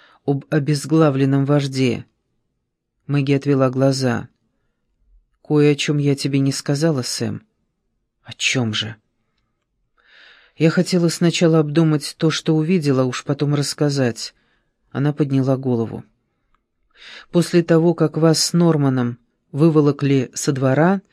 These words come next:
я прокралась туда. Я видела Пачакутека без одежды. Его тело, оно не такое, каким должно быть". "Как это?"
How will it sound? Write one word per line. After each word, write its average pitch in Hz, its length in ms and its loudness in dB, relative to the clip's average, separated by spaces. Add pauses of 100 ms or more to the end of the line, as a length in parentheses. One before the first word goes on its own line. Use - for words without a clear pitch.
(560)
я 147 500 0 (200)
прокралась 175 720 2
туда. 117 460 -4 (1160)
Я 151 200 4
видела 165 420 6
Пачакутека 160 880 0
без 147 320 4
одежды. 139 720 2 (880)
Его 127 220 -4
тело, 143 640 4 (680)
оно 156 340 2
не 165 220 6
такое, 156 840 2 (500)
каким 139 440 -2
должно 147 520 2
быть". 113 460 -8 (1400)
"Как 240 340 2
это?" 110 380 -6